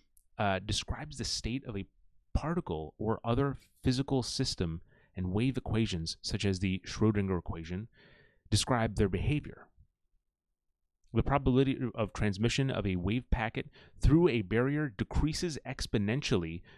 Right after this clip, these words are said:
with the barrier height, the barrier width, and the bar-, and the tunneling particle's mass. So tunneling is seen most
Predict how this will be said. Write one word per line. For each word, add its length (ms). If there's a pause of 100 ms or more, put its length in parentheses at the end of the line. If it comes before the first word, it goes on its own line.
with 200
the 80
barrier 420
height, 400 (160)
the 60
barrier 320
width, 340
and 140
the 40
bar-, 380
and 100
the 60
tunneling 400
particle's 420
mass. 400
So 220
tunneling 380
is 280
seen 300
most 400